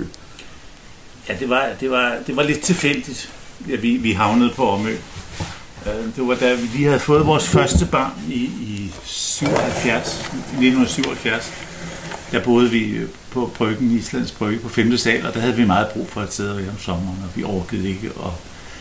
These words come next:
være afhængige af venner og bekendte og, og familie, når vi skulle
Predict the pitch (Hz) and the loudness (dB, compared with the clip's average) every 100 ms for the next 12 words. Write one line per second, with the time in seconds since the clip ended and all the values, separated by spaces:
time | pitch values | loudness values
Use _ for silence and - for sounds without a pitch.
0 | - 120 101 98 117 113 104 95 90 98 | 0 4 6 4 4 4 4 4 4 4
1 | 104 104 104 104 113 107 107 107 113 - | 4 0 -2 -2 -4 -4 -4 -4 -6 0
2 | 104 107 170 107 - - 95 92 113 104 | 2 2 2 -6 -10 -6 -6 -4 -2 -2